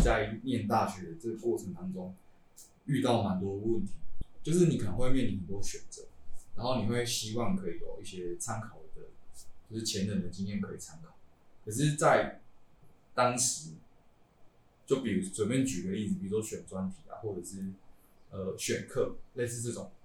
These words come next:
但是他没有留下一些，就是你可能网络上面找不到很符合你需求的那种资料，就是你，你，你会很好奇说，因为你害怕失败，所以你会很希望可以从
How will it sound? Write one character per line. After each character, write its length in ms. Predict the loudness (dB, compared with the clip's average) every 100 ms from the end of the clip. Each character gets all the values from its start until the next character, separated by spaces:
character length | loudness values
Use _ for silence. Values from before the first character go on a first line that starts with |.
| -20 -20 -20 -4
但 140 | 2
是 180 | 4 6
他 340 | 4 4 4 4
没 180 | 0
有 160 | 0 0
留 200 | 2 2
下 300 | 4 6 4
一 40 |
些， 320 | 2 2 4 4 6 12
就 100 | 12
是 140 | 12 4 -2 4 8 8 8 -2 -8 -8
你 100 | -4
可 80 | -2
能 140 | -2
网 120 | -2
络 80 | -2
上 120 | 0
面 160 | -2 -2
找 160 | -4 -4
不 100 | -2
到 300 | -2 0 2 2 4 6 8 8 10 10 10 10 8 6 4
很 140 | 4
符 220 | 4 0
合 120 | 0
你 100 | 0
需 280 | -2 -2 -2
求 260 | -2 -2 -4
的 60 | -4
那 60 |
种 160 | -2 -4
资 220 | -6 -8
料， 300 | -6 -4 -6 -8 -10 -12 -16 -6
就 120 | 0
是 40 |
你， 200 | 2 0 -2
你， 220 | -4 -4 -8 -14 -14 -14 -14 -14 -10 -8 -4
你 80 |
会 100 | 0
很 80 | 2
好 160 | 2 0
奇 160 | -2
说， 300 | -6 -10 -10 -14 -16 -12 -12 -10 -10 -10 -12 -20 -8
因 80 | 0
为 60 |
你 100 | 2
害 140 | 2 4
怕 180 | 4 4
失 240 | 0 0
败， 260 | -2 -2 -6 -20 -20 -6
所 120 | 2
以 40 |
你 100 | 4
会 280 | 4 4 2
很 160 | 0 -4
希 180 | -2
望 160 | 0 2
可 80 | 0
以 40 |
从 300 | -2 -4 -6